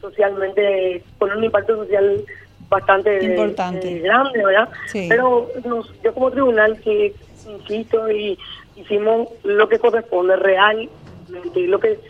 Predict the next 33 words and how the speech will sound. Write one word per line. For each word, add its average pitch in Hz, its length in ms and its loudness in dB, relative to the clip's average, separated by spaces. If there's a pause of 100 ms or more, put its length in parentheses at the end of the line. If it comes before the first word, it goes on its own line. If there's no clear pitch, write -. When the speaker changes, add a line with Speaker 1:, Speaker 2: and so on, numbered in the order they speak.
(200)
Speaker 1:
se - 120 0
dio 285 260 -2
en 285 160 -4
juicio 226 540 -4
y 233 140 -8
lo 226 120 -2
que 220 220 -2
tu-, 196 260 -10 (320)
las 220 180 -2
pruebas 269 420 2
y 269 80 -8
los 269 180 -4
hechos 214 240 -4
que 226 180 -2 (300)
nos 208 120 -6
trajeron, 208 500 -4 (600)
eh, 202 280 -4
para 226 200 0
jugar. 190 320 -2
Así 190 180 -6
que, 214 200 -4 (400)
eh, 202 600 -12 (340)
eh, - 380 0
eh, 190 160 -2 (140)
eh, 190 360 0 (380)
como 208 180 -2
tribunal 233 380 -2
de 262 80 2
hablo, 208 300 -4
yo 202 100 -2
me 208 100 -4
siento, 202 640 -4 (560)
eh, 196 240 -12